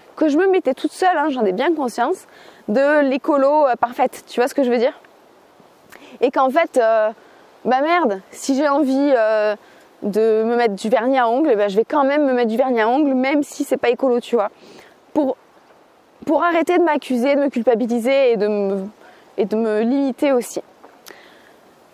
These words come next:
Bref, en deux mille vingt, voilà, j'ai eu ce besoin de revenir un peu à moi, de me réoccuper de moi. Et en fait, ce qui s'est passé, c'est que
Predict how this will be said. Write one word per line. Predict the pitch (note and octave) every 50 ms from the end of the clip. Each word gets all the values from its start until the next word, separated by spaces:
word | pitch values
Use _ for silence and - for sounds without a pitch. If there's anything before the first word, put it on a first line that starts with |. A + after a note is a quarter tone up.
| _ _ _ _ - _ - - - -
Bref, | A#3 A#3+ C#4+ C#4 C#4+ -
en | E4 D4+
deux | F4 G4+ G4
mille | G4+ F4+ D4+ C4
vingt, | A#3+ C4 C4+ C4 C#4 D#4 -
voilà, | D#4+ C4+ A3+ F#3+ G3+ G#3+
j'ai | G#3+ C4+
eu | D4+ E4
ce | - E4+
besoin | A3+ G#3+ C4+ C4+ C4 D4 D#4+
de | D#4+ D4+
revenir | C4+ C4+ A#3+ C4+ C4+ A#3+
un | A3 G#3+
peu | A3 - D4+
à | C4+ B3+ G#3+
moi, | G#3+ A#3 C#4+ D#4
de | C#4+
me | B3 A3 G3+
réoccuper | F#3+ G3 A#3 C4 C4 C4+ - - B3 C4 - - B3+ A3 - B3
de | A3 G3+
moi. | G#3 G#3 G#3 G#3 A#3 E4+ G#4 - - - _ - _ - - - - - - - - - - - - - - - - - - - - - - - - - - -
Et | D4 D#4+ F#4+ - -
en | C4+ C4+
fait, | - D#4+ E4+ - - - - - -
ce | -
qui | - C#4+ C#4+
s'est | D#4 C4
passé, | - C#4 C#4 - F#4+ G#4+
c'est | - E4+
que | - - C#4+ C4+ C4+